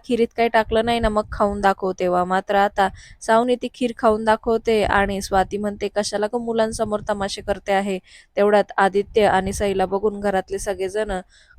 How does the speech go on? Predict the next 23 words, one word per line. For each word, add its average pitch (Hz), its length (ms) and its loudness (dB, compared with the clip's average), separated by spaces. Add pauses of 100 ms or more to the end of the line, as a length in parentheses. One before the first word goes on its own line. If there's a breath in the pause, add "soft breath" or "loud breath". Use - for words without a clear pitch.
(120 soft breath)
आश्चर्यचकित 247 720 0
होतात. 254 360 4
इकडे 220 340 -2
मात्र 226 440 0
लगेचच 202 500 -2
आता 208 320 0 (360 soft breath)
मुक्ताला 240 400 2
टेन्शन 233 460 0
येतं 233 320 -2
की 233 140 0
आदित्यच्या 202 560 0
मनामध्ये 202 640 -2 (360 loud breath)
ही 226 100 0
अजून 208 300 0
काहीतरी 208 400 2
भरवेल. 190 480 0
तर 185 120 0
आता 190 300 0
मात्र 190 440 0
लगेचच 185 540 -4
सावनी 185 300 -2
म्हणते 208 440 -4
की, 214 260 -6